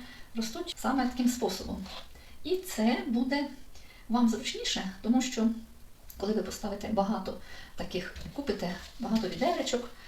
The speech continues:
ну, три-п'ять, скільки там ви захочете, і посієте, і воно з якоїсь причини у вас не сходить. Ви не знаєте, насіння погане, щось ви не так зробили, чи ще щось, і ще й місця стільки за-, зайняло, ще й ви купили багато ґрунту. І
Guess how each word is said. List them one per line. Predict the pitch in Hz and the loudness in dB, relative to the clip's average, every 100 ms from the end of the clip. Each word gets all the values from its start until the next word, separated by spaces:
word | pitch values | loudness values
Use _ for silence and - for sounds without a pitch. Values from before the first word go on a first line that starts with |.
| - - | 2 6
ну, | 233 - - | 8 6 6
три-п'ять, | 277 - 226 226 | 2 6 6 4
скільки | - - | 2 -4
там | 202 | -2
ви | 190 | 0
захочете, | 175 - 311 - 254 - - - | -2 -2 -2 -2 -4 -6 -10 -6
і | - 247 | 0 2
посієте, | 240 - 392 - 285 381 | 2 6 6 8 4 0
і | |
воно | 359 320 | -2 0
з | |
якоїсь | 262 269 - | 2 2 0
причини | 240 262 247 | 0 2 4
у | |
вас | 240 233 | 4 4
не | |
сходить. | 226 - 185 185 - - - - - - - - | 2 4 2 0 -6 -12 -14 -14 -14 -14 -14 -2
Ви | 220 | 2
не | 311 | 4
знаєте, | 247 226 190 - 185 - - | 6 6 4 -2 -6 -4 0
насіння | 277 - 240 208 - | 0 4 6 6 4
погане, | 196 196 185 185 - | -4 0 0 -2 -4
щось | - 277 | -4 -4
ви | 302 | -4
не | |
так | - 254 | 0 0
зробили, | 247 240 214 190 220 | 2 0 2 2 0
чи | - | -2
ще | - | -2
щось, | 220 190 - | -2 -4 -6
і | |
ще | - | -4
й | 294 | -2
місця | 349 - | -2 -2
стільки | 233 - 180 | -2 -2 -4
за-, | - - | -6 -6
зайняло, | - 196 190 156 - - - | -6 -4 -2 -2 -4 -10 -6
ще | - | 0
й | 262 | 2
ви | |
купили | 247 247 277 | 2 4 6
багато | 262 254 269 | 8 6 4
ґрунту. | 254 269 233 - - - | 2 6 6 6 -2 -4
І | 269 254 | -4 -4